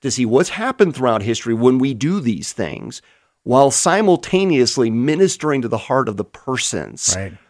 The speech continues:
Speaker 1: that are in this. And I used to be part of a, a ministry at Focus on the Family called Love One Out. And we would go to these various churches and, and event centers all around the country, and we would teach parents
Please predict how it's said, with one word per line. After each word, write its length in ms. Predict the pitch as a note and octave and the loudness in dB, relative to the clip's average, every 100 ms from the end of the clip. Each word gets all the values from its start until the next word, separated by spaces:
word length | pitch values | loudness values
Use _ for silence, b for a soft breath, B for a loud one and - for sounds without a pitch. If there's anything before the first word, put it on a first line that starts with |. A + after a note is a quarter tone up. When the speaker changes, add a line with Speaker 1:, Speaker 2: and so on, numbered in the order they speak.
| _ - | _ -2
Speaker 1:
that 180 | A#2+ A#2 | 2 4
are 120 | A2+ | 4
in 160 | A#2+ | 4
this. 260 | A2 F#2+ - | 2 -2 -2
And 120 | B2 | 0
I 40 | C3 | 2
used 220 | D#3 F#3 | 0 -2
to 40 | D#3+ | -2
be 100 | D3 | 0
part 260 | - D3 | 2 4
of 120 | C#3 | 4
a, 180 | A#2 G#2+ - B B | 2 0 -4 B B
a 220 | - G#2 G#2+ | 0 2 4
ministry 460 | A#2+ C#3+ C#3 A#2+ | 4 2 2 0
at 60 | G#2 | 2
Focus 280 | A#2 A#2 B2 | 0 0 -2
on 80 | |
the 80 | G#2+ | -2
Family 340 | F#2+ A2+ A2+ G2+ | -2 0 0 -2
called 220 | A2+ G2 | -2 -2
Love 220 | G#2 G#2 | 0 0
One 200 | G#2 G2 | 0 0
Out. 400 | F#2 F2+ - _ _ _ _ | -2 -4 -8 _ _ _ _
And 320 | - G2+ G2 G#2 | -6 -4 -4 0
we 120 | B2 | 2
would 140 | B2 | 2
go 180 | C3 B2+ | 2 2
to 80 | A#2 | 2
these 240 | A2 G#2+ | 0 -2
various 300 | F#2+ A2 A2 | 0 0 0
churches 480 | - - A#2+ - A2 | -2 -2 -2 -2 -2
and, 160 | A2 G#2 - B B | -2 -4 -6 B B
and 320 | - G2+ G2+ | -6 -4 -2
event 300 | G2+ G2+ A#2+ | -2 0 -2
centers 340 | - C3 A#2+ A2 | 0 0 0 2
all 120 | A2+ | 2
around 220 | A2 A2 | 2 2
the 60 | G2+ | 0
country, 520 | - C#3 C#3+ - G#2 | -4 -6 -4 -2 -2
and 100 | G2 | 0
we 80 | G#2 | -2
would 100 | A2 | -4
teach 300 | - C3+ - | -6 -8 -8
parents 540 | - A#2 A#2 G#2 - | -6 -2 0 -2 -6